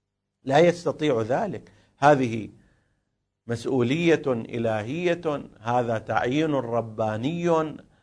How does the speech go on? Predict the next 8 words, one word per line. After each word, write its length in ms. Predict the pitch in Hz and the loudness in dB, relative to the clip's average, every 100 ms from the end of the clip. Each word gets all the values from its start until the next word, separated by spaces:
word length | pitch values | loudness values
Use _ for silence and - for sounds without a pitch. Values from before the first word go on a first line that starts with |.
| _ | _
هذه 500 | - 139 131 120 120 | 2 4 4 0 -6
وصية 540 | 113 113 - 175 175 170 | -4 -4 -4 0 0 2
رسول 440 | 139 117 147 151 123 | 0 0 0 0 0
الله 360 | 110 170 220 | 4 4 4
صلى 240 | 220 208 175 | 0 0 0
الله 380 | 170 170 175 | 2 0 2
عليه 360 | - 160 156 147 | 0 0 0 -2
وآله. 680 | 156 147 147 147 147 143 | 0 2 2 2 -2 -8